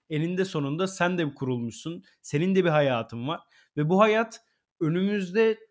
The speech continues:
çok güzel yarınları oluşturuyor. Çünkü geçmişimizdeki o bahsettiğin gibi hani sıfırdan da başlasak,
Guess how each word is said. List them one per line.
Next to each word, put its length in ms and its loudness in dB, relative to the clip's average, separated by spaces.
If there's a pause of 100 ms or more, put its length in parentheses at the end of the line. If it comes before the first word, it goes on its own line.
çok 500 -6
güzel 340 4
yarınları 800 4
oluşturuyor. 600 -6
Çünkü 520 -2 (520)
geçmişimizdeki 920 0
o 220 4
bahsettiğin 540 2
gibi 140 0
hani 180 0
sıfırdan 640 -2
da 100 -2
başlasak, 560 -2